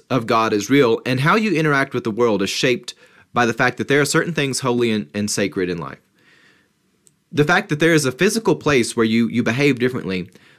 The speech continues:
that was, that communicates to you that holiness is real. You have to change how you behave. But the, there's always a danger when you, you let the material side of it outweigh the, the deeper side of it.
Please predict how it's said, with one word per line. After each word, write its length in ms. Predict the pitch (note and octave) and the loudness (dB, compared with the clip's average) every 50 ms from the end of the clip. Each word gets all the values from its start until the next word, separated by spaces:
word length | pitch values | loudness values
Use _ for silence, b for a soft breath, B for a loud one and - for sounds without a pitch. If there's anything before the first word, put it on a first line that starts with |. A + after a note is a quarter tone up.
| b - | b 0
that 180 | C#3 E3+ F#3 | 0 0 2
was, 320 | F#3 F#3+ E3+ D3 - - - _ _ _ _ _ _ - | 2 2 2 2 0 -4 -8 _ _ _ _ _ _ -2
that 240 | C3 E3+ F#3 - | 0 0 0 0
communicates 680 | - F3+ D#3+ F3+ A#3 C4+ A3+ A3 - D3+ B2+ A#2 - - | 0 0 0 0 2 0 0 0 2 0 0 0 0 -6
to 120 | - - B2 | -6 -4 -4
you 400 | G#2+ G#2 G#2 G2+ G2+ G2 G2 b b b b b b b b b _ | -2 0 0 0 0 -2 -6 b b b b b b b b b _
that 300 | A#2 A#2 C3+ C3 - - | -4 -2 0 0 0 -2
holiness 480 | B2+ D3+ F3 G#3 A#3 G3+ E3 D3 - C3+ | 0 0 2 4 4 2 2 2 0 0
is 120 | B2 G#2+ | 0 0
real. 140 | A2 G#2+ G2+ | 2 2 2
You 140 | G#2 A2 C3 | 2 2 0
have 160 | C#3+ C#3+ C#3 | 0 -2 -2
to 80 | C3 A#2+ | -2 -4
change 340 | - - C3+ B2 B2 A#2 - | -2 -2 -2 -2 -2 -4 -2
how 80 | A#2 | -2
you 140 | G2+ G2+ G2 | -2 -2 -2
behave. 400 | F2+ G2+ C3+ A#2+ G#2 E2 - - - b b b b b b b b b b b _ | -2 -2 0 0 0 -2 -4 -8 -12 b b b b b b b b b b b _
But 100 | C#3+ C#3 | 0 2
the, 120 | C#3+ C#3 | 2 2
there's 180 | C3+ C#3 D3 D3+ | 4 2 2 2
always 260 | F#3+ G3+ G3+ D#3+ C#3+ | 2 2 2 2 0
a 60 | C#3 | 0
danger 360 | A#2+ C3+ C3 C3+ C3+ A#2+ B2 | 0 2 2 0 0 0 0
when 160 | A2+ G#2+ G#2+ G#2 | 0 0 0 0
you, 220 | G#2 G2+ F2+ - _ | 0 -2 -4 -6 _
you 180 | G2+ G#2+ A2 | -2 0 2
let 200 | A2 B2 A#2+ - | 2 2 0 0
the 80 | - A2+ | 0 -2
material 400 | G#2+ G#2 G#2 - D3 C#3+ C3+ A#2 | -2 -2 0 0 2 2 4 2
side 280 | A2+ - A#2 G#2+ G#2 G#2 | 2 0 -2 -2 0 0
of 120 | G2+ G2 | 0 0
it 240 | F#2+ E2+ - - _ _ | -2 -2 -4 -8 _ _
outweigh 440 | A#2 A#2 A2+ - - A2 A#2 A2+ A2+ | -2 -2 -2 0 0 0 0 2 0
the, 400 | G#2+ G#2+ G#2+ G2+ F#2+ F#2+ F#2+ F2+ - - | 2 0 0 0 0 -2 -4 -6 -8 -14
the 260 | - G2 G#2 G2+ G2 | -8 -4 -4 -2 -2
deeper 320 | F#2+ G#2 A#2 A#2+ A#2+ - A2+ | -2 -2 -2 -2 -2 -2 -4
side 280 | G#2 - G2 F#2+ F#2 | -2 -2 -4 -4 -4
of 100 | E2+ D#2+ | -4 -4
it. 200 | F2 E2 - _ | -6 -6 -8 _